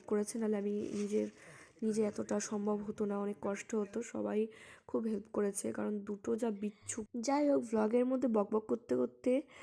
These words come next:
কখন যে, আহ, আমরা চলে এসেছি, গাড়ির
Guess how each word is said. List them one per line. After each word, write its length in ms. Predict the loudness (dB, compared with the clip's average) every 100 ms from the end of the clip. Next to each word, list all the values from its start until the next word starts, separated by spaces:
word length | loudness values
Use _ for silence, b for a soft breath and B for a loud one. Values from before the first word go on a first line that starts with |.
| B B -4
কখন 420 | -2 0 0 2
যে, 400 | 6 6 6 4
আহ, 520 | 0 0 0 -2 -4
আমরা 240 | -4 0 -2
চলে 300 | 2 4 4
এসেছি, 500 | 4 2 2 0 -2 -4 B B B 0
গাড়ির 180 | 2